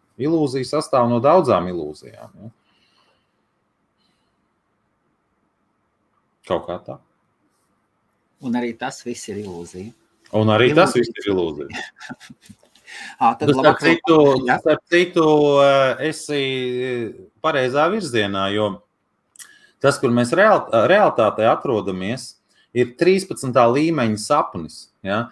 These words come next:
Speaker 1: Tas ir sapnis, sapnī, ka tu sapņo, ka tu sapņo, ka tu sapņo, ka tu sapņo, ja? Trīspadsmit līmeņi.
Speaker 2: Un visi vīrieši un sievietes zina, ja jūs sapnī pēkšņi saprotat, ka jūs sapņojat,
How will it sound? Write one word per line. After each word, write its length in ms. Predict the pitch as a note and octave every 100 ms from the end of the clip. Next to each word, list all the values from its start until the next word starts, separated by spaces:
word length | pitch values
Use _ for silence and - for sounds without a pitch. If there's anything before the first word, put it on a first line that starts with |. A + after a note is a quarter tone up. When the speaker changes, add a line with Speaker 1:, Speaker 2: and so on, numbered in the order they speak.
| _
Speaker 1:
Tas 160 | B2 B2
ir 60 | -
sapnis, 720 | - D3+ F#3+ - F#3+ F#3+ - -
sapnī, 640 | - C3+ D3 - D#3+ D#3+ D3+
ka 80 | B2
tu 120 | B2
sapņo, 680 | - C3+ C3+ C3+ C#3+ C#3 C3+
ka 80 | G#2+
tu 140 | -
sapņo, 560 | - A2 G#2+ - A2 G#2+ G#2+
ka 100 | F#2+
tu 80 |
sapņo, 540 | F#2 F2+ F2 E2 E2 E2
ka 120 | D#2
tu 80 | D2+
sapņo, 480 | - D#2 _ B1+ _ D2
ja? 120 | G#2 - _ _ _ D#3
Trīspadsmit 480 | E3+ - - A#2
līmeņi. 400 | C3+ D#3+ B2 - _ _ _ _ _ _
Speaker 2:
Un 120 | C3 C#3+
visi 240 | F3 D3+
vīrieši 360 | E3 E3 C#3+ B2+
un 40 |
sievietes 520 | - D3+ C3 G#2+ F#2 G2+
zina, 240 | G#2 F#2+ _ _ _ _ _ _
ja 200 | G#2 C#3
jūs 280 | C#3 A#2+ G#2
sapnī 640 | - - C#3 C#3+ A#2 G2 -
pēkšņi 360 | C3 C3 A2+
saprotat, 580 | - C#3 C3 G2 F#2+ F2+ -
ka 120 | A2
jūs 200 | G2+ -
sapņojat, 720 | D3+ - B2+ F#2 F#2+ A#2 _